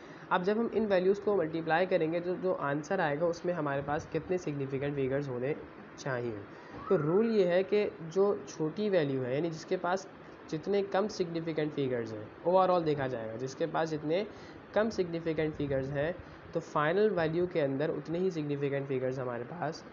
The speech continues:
होने चाहिए, यानी जो भी answer आएगा तो उसके अंदर three significant figures होने चाहिए। ये multiplication and division का rule है, ये multiplication and division का rule है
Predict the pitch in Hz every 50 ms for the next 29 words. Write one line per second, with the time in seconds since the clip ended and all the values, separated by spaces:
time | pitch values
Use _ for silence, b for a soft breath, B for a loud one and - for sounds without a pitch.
0 | - - 143 135 131 127 127 143 151 - - - - - - - - - - 147
1 | 135 131 127 117 117 127 147 151 147 151 175 190 214 226 202 175 165 165 - 170
2 | 165 156 143 135 143 160 170 175 156 - - - - - 165 151 143 147 160 175
3 | 175 - - - - 180 202 208 - 196 165 151 156 151 147 147 135 143 139 139
4 | - 135 127 131 131 147 160 156 - B B B B B B B - 135 139 135
5 | 131 123 - - 117 123 131 107 104 104 104 - B B B B B - - 185
6 | 196 190 175 165 160 175 - 170 160 156 147 151 151 151 - 160 151 147 143 156
7 | 165 - - - - 135 131 123 135 131 131 135 131 131 147 156 156 151 139 123
8 | 117 113 107 107 107 110 110 110 - 127 147 147 143 135 131 139 135 139 143 135
9 | 127 - 127 127 - 139 135 131 131 139 156 185 196 - - - - - - 135
10 | 131 127 127 131 127 135 147 156 160 156 143 123 113 113 107 107 104 113 -